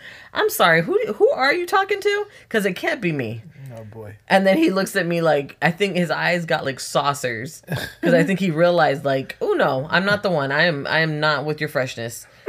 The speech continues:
Speaker 1: Like, I think he was trying me, too, 'cause he wanted to see, like, "Oh,
Speaker 2: Yeah.
Speaker 1: I've never seen this lady before. She's probably not gonna do nothing."
Speaker 2: Yeah.
Speaker 1: So I sat back in my chair. I go, "I'm sorry, who are you talking to? I tell you what, I don't even, I have this thing right here. I'm not gonna give it to you. I'm gonna charge you for the temporary I D and make you serve the Saturday detention now.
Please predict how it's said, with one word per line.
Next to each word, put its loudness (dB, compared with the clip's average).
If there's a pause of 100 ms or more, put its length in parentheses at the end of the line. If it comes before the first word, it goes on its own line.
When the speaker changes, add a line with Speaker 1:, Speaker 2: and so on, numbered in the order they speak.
Speaker 1:
Like, 0
I 0
think -4
he -4
was -2
trying -6
me, -6
too, -8
'cause -8
he -2
wanted -4
to -8
see, -6
like, -6
"Oh, -4
Speaker 2:
Yeah. -4
Speaker 1:
I've 2
never 0
seen -4
this -6
lady -2
before. -6
She's -10
probably -4
not -2
gonna -4
do -8
nothing." -8
Speaker 2:
Yeah. -10 (180)
Speaker 1:
So 0
I -4
sat -2
back -4
in -4
my -2
chair. -4
I -2
go, -4
"I'm -6
sorry, 0
who -4
are -2
you -6
talking -6
to? -4 (340)
I -6 (100)
tell -2
you 0
what, 0 (160)
I -4
don't -2
even, -4
I -6
have -4
this -8
thing -4
right -2
here. -4 (260)
I'm 0
not -2
gonna -4
give 0
it -6
to -6
you. -8 (100)
I'm -8
gonna -2
charge 0
you -2
for -4
the -2
temporary -2
I 0
D -4
and -4
make 0
you -8
serve -2
the -4
Saturday -2
detention -6
now. -12